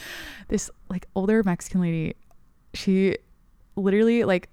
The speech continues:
every time I see her in this, in the locker room or the sauna, she always talks about the wedding she was just at. She's been to, like, fifteen weddings since I met her, like, six months ago. She's always giving me, me these ideas, and, "You should do this, you should do that." She's, like, giving me all these,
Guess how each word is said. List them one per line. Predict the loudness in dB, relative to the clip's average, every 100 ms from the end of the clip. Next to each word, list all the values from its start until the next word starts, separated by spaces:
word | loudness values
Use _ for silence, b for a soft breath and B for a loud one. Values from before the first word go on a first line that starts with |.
| 0
every | 2 4
time | 4 4
I |
see | 4 2
her |
in | 2
this, | 2 0 -2
in |
the | 0
locker | 2 0 0
room | -2
or | 0
the | -2
sauna, | -2 0 0 -2 B B B
she | 4
always | 6 8
talks | 6 6
about | 4 6
the | 6
wedding | 4 4 0
she | 0
was | -2 -2
just | -4
at. | -4 -4
She's | -2 4
been | 6
to, | 6
like, | 4
fifteen | 2 -2 -2 2 2
weddings | 2 0 -2
since | -2
I | 0
met | 0 0
her, |
like, | -2 -4
six | -8 -6
months | -6 -6
ago. | -8 -10 b b b b _ -20 _ -20 -20 -14
She's | 0
always | 4 4 4
giving | 4 4
me, | 4 0 -6
me | -2 -2 -4 _
these | -8 -6
ideas, | -2 6 8 8 4
and, |
"You | -2
should | -2
do | 0
this, | 0 0
you |
should | -2 0
do |
that." | 2 0
She's, | 0
like, | 0
giving | 2 2
me | 2
all | 2 -2
these, | -4 -8